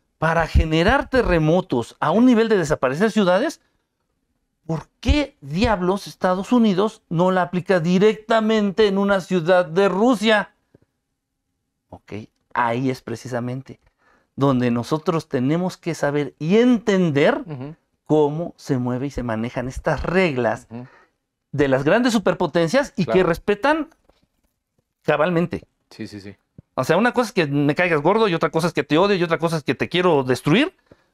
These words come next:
Speaker 1: pero esas reglas se respetan.
Speaker 2: Claro.
Speaker 1: Entonces, esta payasada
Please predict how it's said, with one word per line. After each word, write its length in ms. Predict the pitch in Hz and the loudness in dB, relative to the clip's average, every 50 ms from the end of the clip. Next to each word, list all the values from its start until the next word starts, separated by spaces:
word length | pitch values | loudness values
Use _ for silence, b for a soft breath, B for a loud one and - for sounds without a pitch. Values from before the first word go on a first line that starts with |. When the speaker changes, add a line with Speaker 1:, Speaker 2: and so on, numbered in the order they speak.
| b b _ _ _ | b b _ _ _
Speaker 1:
pero 180 | - 127 127 | 0 2 2
esas 180 | 165 165 226 196 | 2 2 2 2
reglas 260 | 175 175 185 202 202 | 2 2 2 2 0
se 60 | 196 | 0
respetan. 520 | 147 123 117 - - 165 170 - - - - _ _ _ | -2 -2 -4 -4 -4 -4 -4 -4 -10 -12 -12 _ _ _
Speaker 2:
Claro. 280 | - 117 104 90 - _ _ _ _ _ | -10 -10 -10 -10 -12 _ _ _ _ _
Speaker 1:
Entonces, 640 | - 165 175 165 - 247 262 233 190 156 117 - _ b b b b b b b b b b _ _ _ _ | -2 -2 0 2 2 2 2 2 0 -2 -4 -4 _ b b b b b b b b b b _ _ _ _
esta 640 | - 226 262 - - - _ 277 269 240 - - _ _ _ _ _ _ _ | -2 -2 -2 -2 -4 -4 _ -2 0 0 -4 -8 _ _ _ _ _ _ _
payasada 1080 | - 175 165 160 156 170 160 147 147 - - 196 190 170 143 131 113 95 - - - | -4 -4 -2 -2 0 0 0 0 -2 -2 -2 0 0 0 0 -2 -2 -4 -4 -6 -10